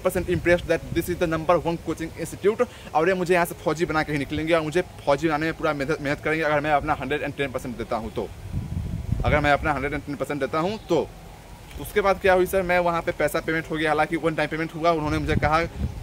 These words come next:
"अब उनका क्या business strategy, strategy है कि क्या उनका monopoly है, मुझे नहीं पता।" कहा कि उस समय फ़ोर्टी एट thousand something था, तो उन्होंने कहा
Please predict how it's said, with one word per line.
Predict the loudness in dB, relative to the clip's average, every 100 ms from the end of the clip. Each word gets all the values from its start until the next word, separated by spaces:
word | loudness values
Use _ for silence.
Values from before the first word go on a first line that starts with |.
| 2
"अब | 2
उनका | 2 0
क्या | 4 4
business | 4 2 2 2
strategy, | 0 -2 -2 -4
strategy | -2 -2 -2 0
है | 0 0
कि | -2
क्या | 4 6
उनका | 6 0
monopoly | -2 0 0 0
है, | -2
मुझे | -2 -2
नहीं | 0
पता।" | 0 0 0 -4 -8 0
कहा | 4 6
कि | 4 2
उस | 0 0
समय | 2 2
फ़ोर्टी | 2 0 -2 0 0 0 2 2
एट | 2 0
thousand | 0 0
something | -4 -6 -2
था, | 0
तो | 2 0
उन्होंने | -2 -2
कहा | 0 2